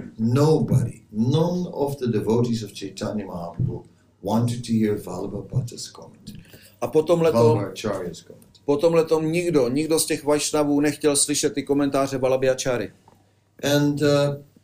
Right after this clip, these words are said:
Speaker 1: but Gadadhar had a very soft nature.
Speaker 2: Ale Gadadhar, on měl velice jemnou povahu.
Speaker 1: So, and Vallabhacharya was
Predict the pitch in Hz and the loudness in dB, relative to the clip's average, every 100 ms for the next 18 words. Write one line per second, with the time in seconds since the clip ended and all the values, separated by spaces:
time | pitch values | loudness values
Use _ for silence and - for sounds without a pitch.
0 | _ _ _ - - - 147 185 180 175 | _ _ _ -20 -6 -2 0 2 2 2
1 | 180 190 151 135 135 139 139 143 143 - | 2 2 2 0 0 -2 0 0 0 -2
2 | 143 143 - 110 - - - _ _ _ | -2 -4 -6 -6 -8 -18 -20 _ _ _
3 | - 127 143 151 165 175 160 143 135 147 | -2 2 4 6 6 6 4 2 2 2
4 | 147 143 147 - 143 135 123 139 143 143 | 4 4 2 2 2 2 2 2 2 2
5 | 139 139 147 123 101 - _ _ _ - | 2 2 2 0 -4 -8 _ _ _ -20
6 | - _ _ _ - 160 156 - - _ | -20 _ _ _ -4 0 0 -2 -10 _
7 | 147 156 151 160 160 143 135 120 151 156 | -2 0 2 2 2 0 0 -2 -2 0
8 | 135 120 120 127 123 | 0 0 -2 -2 -6